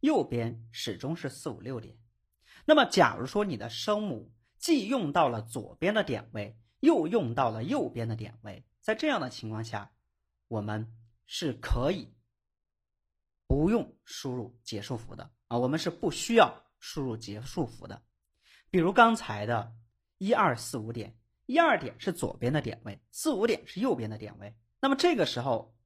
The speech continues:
我们在输入韵母的时候呢，就不需要事先输入结束符，因为右边的点位在某种意义上来讲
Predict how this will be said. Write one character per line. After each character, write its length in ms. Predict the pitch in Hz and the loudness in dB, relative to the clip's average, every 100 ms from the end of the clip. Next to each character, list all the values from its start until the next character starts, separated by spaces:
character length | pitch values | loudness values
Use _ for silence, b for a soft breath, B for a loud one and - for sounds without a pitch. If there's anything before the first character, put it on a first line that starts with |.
| _ | _
我 120 | 113 | -4
们 100 | 127 | 0
在 140 | 165 | 0
输 180 | - 208 | 0 -4
入 140 | 190 | -4
韵 160 | 214 247 | -2 -2
母 240 | 123 98 | -2 -6
的 120 | - 107 | -14 -14
时 140 | - | -10
候 160 | 113 117 | -8 -8
呢， 160 | 107 b b b | -8 b b b
就 120 | 151 | -6
不 140 | - | -2
需 220 | 175 - 285 | -2 0 2
要 240 | 208 B B B | 2 B B B
事 160 | - 139 | -4 -2
先 180 | 139 | -2
输 160 | 135 156 | -2 -4
入 100 | 131 | -4
结 180 | 113 110 | -6 -10
束 160 | 120 | -10
符， 300 | 113 - 104 - _ _ _ | -12 -14 -20 -20 _ _ _
因 120 | 269 | 6
为 160 | 302 254 | 8 8
右 260 | 285 359 135 | 8 8 8
边 160 | 123 | 4
的 100 | 117 | -2
点 180 | 113 107 120 | -4 -8 -10
位 260 | 110 104 - | -12 -12 0
在 140 | 233 | 2
某 280 | 165 127 247 | 4 2 4
种 180 | 180 113 | 2 0
意 140 | 123 | -2
义 80 | 104 | -4
上 140 | 110 | -4
来 120 | 107 | -8
讲 240 | 113 101 | -8 -12